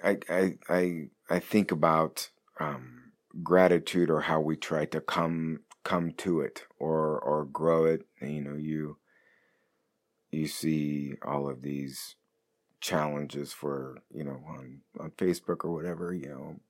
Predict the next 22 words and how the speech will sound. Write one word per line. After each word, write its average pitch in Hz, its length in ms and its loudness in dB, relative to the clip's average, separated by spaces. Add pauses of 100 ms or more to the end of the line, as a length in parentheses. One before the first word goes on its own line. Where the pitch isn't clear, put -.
(220)
these - 280 -16
gratitude 80 640 -2
challenges. 73 720 -6
And, 73 300 -14 (800)
um, 76 360 -10 (520)
no, - 220 -12 (400)
it's - 180 -12
not - 180 -10
that 71 100 -6
I 76 80 -4
think 85 240 -8
that - 160 -10
that's - 400 -8 (360)
bad. - 400 -4
I - 60 -12
think - 220 -10
it's, - 220 -12 (160)
I - 60 -12
think - 240 -8
it's - 160 -10
good, 98 340 -2
but 82 220 -8